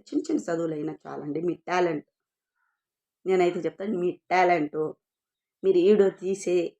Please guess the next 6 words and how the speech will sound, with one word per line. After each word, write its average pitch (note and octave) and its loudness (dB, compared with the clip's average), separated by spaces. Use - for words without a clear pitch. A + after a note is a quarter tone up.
వీడియోలో F#3 6
మీకు F3 -2
కంటెంట్ F#3+ 0
అన్నది F3 -2
ఉంటే F3+ -4
నైట్కి D#3 0